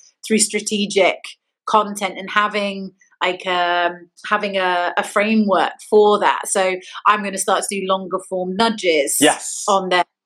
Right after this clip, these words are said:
Speaker 1: often the one minute ones in my feed, and I'll lead people from stories and feed then into ig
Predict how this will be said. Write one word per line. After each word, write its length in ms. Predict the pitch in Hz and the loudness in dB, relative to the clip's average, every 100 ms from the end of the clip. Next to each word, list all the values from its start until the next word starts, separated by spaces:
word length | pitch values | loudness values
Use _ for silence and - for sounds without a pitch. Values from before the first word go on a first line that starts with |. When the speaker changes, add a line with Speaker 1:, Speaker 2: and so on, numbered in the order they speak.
| - | -6
Speaker 1:
often 220 | 185 190 | -4 -2
the 100 | 185 | 0
one 300 | 180 190 185 | 2 2 2
minute 300 | 185 180 - | -2 -2 -2
ones 420 | 180 180 180 180 185 | 0 2 0 -2 -2
in 120 | 190 | 0
my 140 | 190 | 0
feed, 400 | 190 - 208 196 | 0 -2 -2 -2
and 80 | 180 | 0
I'll 140 | 185 190 | 0 0
lead 240 | 190 190 | 0 -4
people 280 | 202 185 196 - | -6 -8 -8 -2
from 160 | 190 | -2
stories 520 | 185 - 196 185 180 | 0 0 2 2 0
and 100 | 175 - | -4 -8
feed 440 | - 196 175 175 180 - - - | -4 -2 0 0 0 -4 -20 -2
then 220 | 190 185 180 | 2 2 4
into 480 | 185 185 180 185 - | 2 0 0 0 2
ig 200 | 180 | 0